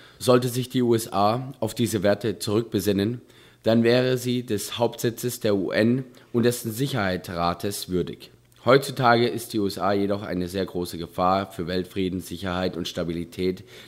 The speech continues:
da sie ein ausschlaggebender Teil jeder Aggression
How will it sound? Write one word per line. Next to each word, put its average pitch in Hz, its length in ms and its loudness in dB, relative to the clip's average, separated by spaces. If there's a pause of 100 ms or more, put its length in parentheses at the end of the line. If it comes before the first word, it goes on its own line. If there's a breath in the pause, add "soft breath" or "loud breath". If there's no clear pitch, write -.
da 110 160 2
sie 123 160 0
ein 117 300 0
ausschlaggebender 101 920 2
Teil 98 400 0 (300 loud breath)
jeder 135 320 8
Aggression 98 720 0